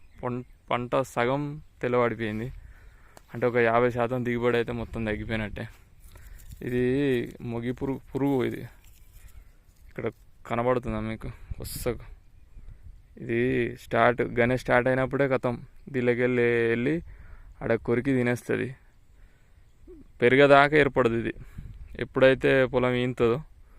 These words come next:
అప్పుడే మనకి ఇది బయటపడుతుంది. చిన్న చిన్న పురుగు లెక్క చూడండి ఎంత ఉన్నాయి ఘోరంగా. మొత్తం తెల్లబడిపోయింది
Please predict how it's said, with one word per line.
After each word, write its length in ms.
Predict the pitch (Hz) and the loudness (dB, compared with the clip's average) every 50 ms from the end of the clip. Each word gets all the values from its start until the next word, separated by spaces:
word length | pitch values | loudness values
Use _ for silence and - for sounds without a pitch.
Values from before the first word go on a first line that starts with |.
| - - - - - - - - - - - - | -20 -20 -20 -20 -20 -20 -20 -20 -20 -16 -12 -12
అప్పుడే 240 | - - - 127 131 131 127 | -8 -4 0 0 2 2 2
మనకి 220 | 123 123 120 123 131 | 0 0 0 0 -2
ఇది 80 | 127 117 117 | 0 4 4
బయటపడుతుంది. 600 | 113 107 110 110 110 110 107 - - 107 113 127 131 - - - - - - - - - - - | 4 4 4 4 2 2 0 -2 -4 -6 -6 -6 -10 -14 -18 -18 -18 -18 -16 -16 -14 -14 -12 -10
చిన్న 200 | 123 120 123 113 - | -6 -6 -6 -4 -4
చిన్న 160 | 123 127 127 117 - | -2 -2 -2 -2 -2
పురుగు 240 | 117 117 123 123 120 117 | -2 -2 0 0 0 0
లెక్క 220 | 117 - 123 117 113 | 0 0 -2 -2 0
చూడండి 320 | 113 113 113 117 113 113 113 | 0 -2 -2 -2 -4 -6 -8
ఎంత 140 | 113 - 117 117 113 | -10 -8 -8 -8 -6
ఉన్నాయి 220 | 110 110 113 107 - | -6 -6 -8 -6 -4
ఘోరంగా. 340 | 117 110 107 104 107 110 120 - - - - - - - - - - - - - - - - - 127 | -2 -2 -2 -4 -6 -8 -12 -14 -18 -20 -20 -20 -20 -20 -20 -20 -20 -20 -20 -20 -20 -20 -12 -12 -12
మొత్తం 420 | - - - - - 175 170 151 | -12 -12 -18 2 2 2 4 4
తెల్లబడిపోయింది 580 | 147 139 131 127 120 117 110 - 110 110 113 | 4 4 4 4 4 2 -2 -6 -12 -12 -12